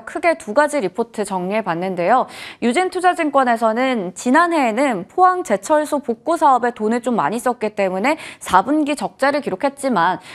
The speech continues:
올해는 중국 경기가 회복되면서 빠르게 실적 턴어라운드가 될 것이다라고 기대를 하고 있었습니다.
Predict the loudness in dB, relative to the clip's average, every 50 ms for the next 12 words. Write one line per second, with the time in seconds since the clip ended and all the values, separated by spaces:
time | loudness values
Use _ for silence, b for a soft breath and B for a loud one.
0 | B B B 4 6 6 6 4 4 2 0 0 -2 0 0 2 2 0 2 2
1 | 2 2 0 0 2 2 2 2 0 -2 -2 -2 -2 -2 0 0 -2 0 2 4
2 | 4 4 2 2 2 2 2 2 0 0 -2 -2 -2 -2 -4 -2 0 -2 -2 0
3 | 0 0 2 2 2 2 2 2 0 0 0 0 0 0 0 0 -2 -2 0 2
4 | 0 0 0 0 2 2 2 2 0 -2 -2 -2 -2 -2 -2 -4 -2 -2 -2 0
5 | 0 -2 -2 -2 -2 -4 -2 -2 -4 -4 -4 -6 -6 -6 -2 0 0 0 0